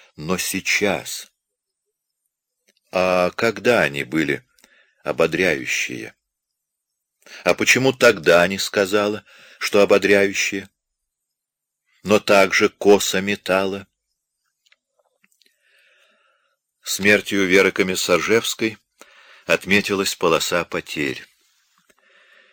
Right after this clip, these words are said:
Ее ли парение еще поддерживало, как-то осмысливало их супружество с Машей, а без нее уже вовсе стало невмоготу.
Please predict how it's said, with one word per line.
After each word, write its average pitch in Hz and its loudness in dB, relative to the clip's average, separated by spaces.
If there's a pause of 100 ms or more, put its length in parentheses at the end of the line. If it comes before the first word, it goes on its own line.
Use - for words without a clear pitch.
(260)
Ее 117 6
ли 147 6
парение 135 4
еще 95 -2
поддерживало, 69 -4 (680)
как-то 95 0
осмысливало 98 0
их 104 -4
супружество 87 -6
с - -6
Машей, 90 -6 (1080)
а 80 2
без 92 0
нее 107 6
уже 107 6
вовсе 120 4
стало 113 -2
невмоготу. 90 -8